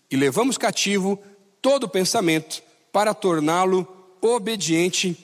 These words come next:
a Cristo." Outro dia me perguntaram: "Pastor,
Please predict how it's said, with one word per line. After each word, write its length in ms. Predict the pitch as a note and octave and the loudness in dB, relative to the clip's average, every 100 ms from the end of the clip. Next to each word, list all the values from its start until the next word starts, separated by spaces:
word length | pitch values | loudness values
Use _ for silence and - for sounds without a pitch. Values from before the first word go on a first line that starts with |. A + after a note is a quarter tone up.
| - _ _ | -18 _ _
a 100 | D#3+ | -8
Cristo." 540 | - G3 G3+ - - - _ _ _ _ _ _ _ _ _ _ _ _ - | -2 0 2 0 -6 -12 _ _ _ _ _ _ _ _ _ _ _ _ -4
Outro 240 | G#3+ A3+ | 0 0
dia 160 | F3+ A#3 | 2 0
me 60 | |
perguntaram: 680 | A3 A3 G#3 F3+ G#3 G3+ F#3 | 2 0 2 0 2 2 2
"Pastor, 600 | D#3+ G3 - B3 G#3+ C3 | 0 -4 -2 0 0 -2